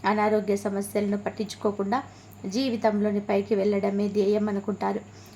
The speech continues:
ఇది పొరపాటు. ఆరోగ్యం మహాబలం. ఆరోగ్యం విషయంలో అశ్రద్ధ వద్దు. సమయానికి ఆహారాన్ని తీసుకోవడం, మరిన్ని ముఖ్యంగా చెప్పడం జరుగుతుంది. సమతుల్యతతో కూడిన ఆహారం,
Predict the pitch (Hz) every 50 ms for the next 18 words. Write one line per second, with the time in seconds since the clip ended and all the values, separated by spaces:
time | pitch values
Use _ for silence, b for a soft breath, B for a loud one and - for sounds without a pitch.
0 | B B - 208 214 202 233 220 - - - 190 202 202 208 - 202 185 - -
1 | - - - - - - - - - 208 226 214 214 208 190 202 233 247 254 247
2 | - - - 208 208 208 214 226 214 190 196 202 208 214 214 - B B B B
3 | B - - 190 214 220 220 202 190 226 214 196 202 208 202 - 220 208 202 208
4 | 220 220 - - - 214 - - 208 214 202 190 226 214 202 202 190 180 262 302
5 | 302 B B B B B B B - 214 208 214 220 226 220 214 208 214 208 -
6 | 240 - - - 208 202 - 220 202 208 208 208 202 214 208 220 214 214 - -
7 | 214 214 220 220 247 254 - B B B B B B 196 214 233 262 262 226 220
8 | 208 202 202 - 220 220 208 214 214 214 226 208 208 - 214 214 208 220 214 220
9 | 202 208 202 208 208 208 - 220 220 220 214 - - B B B B B B B
10 | - - 226 220 220 220 220 226 220 214 208 208 208 214 202 220 220 214 - 202
11 | 196 208 202 208 220 - - - 220 214 214 214 214 233 226 233 262 262 262